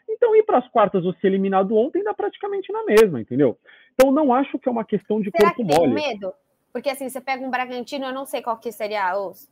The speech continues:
Speaker 1: Seria o
Speaker 2: trâmites
Speaker 1: Bragantino,
Speaker 2: ali.
Speaker 1: seria o Bragantino.
Speaker 2: Não, não, o Bragantino sim, mas depois, entendeu? Caso
Speaker 1: Depois,
Speaker 2: passasse
Speaker 1: provavelmente, é. Então, assim
Speaker 2: Caso passe do Bragantino, será que tem um medo de uma goleada histórica?
Speaker 1: É, às
Speaker 2: Será
Speaker 1: vezes
Speaker 2: que
Speaker 1: não
Speaker 2: tem um
Speaker 1: medo,
Speaker 2: medo?
Speaker 1: mas
Speaker 2: Não
Speaker 1: assim,
Speaker 2: sei.
Speaker 1: às vezes não medo, mas, é, você já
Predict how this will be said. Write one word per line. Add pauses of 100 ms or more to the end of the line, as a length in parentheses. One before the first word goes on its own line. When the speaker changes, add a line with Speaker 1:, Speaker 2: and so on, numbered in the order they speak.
Speaker 1:
Seria
o
Speaker 2:
trâmites
Speaker 1:
Bragantino,
Speaker 2:
ali.
Speaker 1:
seria
o
Bragantino.
Speaker 2:
Não,
não,
o
Bragantino
sim,
mas
depois,
entendeu? (800)
Caso (120)
Speaker 1:
Depois,
Speaker 2:
passasse
Speaker 1:
provavelmente,
é. (420)
Então,
assim
Speaker 2:
Caso
passe
do
Bragantino,
será
que
tem
um
medo
de
uma
goleada
histórica? (380)
Speaker 1:
É,
às
Speaker 2:
Será
Speaker 1:
vezes
Speaker 2:
que (120)
Speaker 1:
não
Speaker 2:
tem
um
Speaker 1:
medo,
Speaker 2:
medo?
Speaker 1:
mas
Speaker 2:
Não
Speaker 1:
assim, (260)
Speaker 2:
sei. (340)
Speaker 1:
às
vezes
não
medo,
mas, (320)
é,
você
já